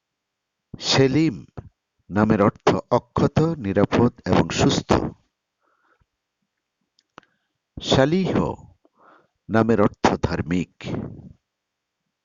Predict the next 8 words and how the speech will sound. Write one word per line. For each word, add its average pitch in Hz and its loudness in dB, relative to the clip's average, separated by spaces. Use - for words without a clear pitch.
শালিহাইন 143 2
নামের 110 2
অর্থ - 0
ভালো 107 2
এবং 98 0
গুণী 127 0
বেশি। 98 -4
শালিহিন 143 0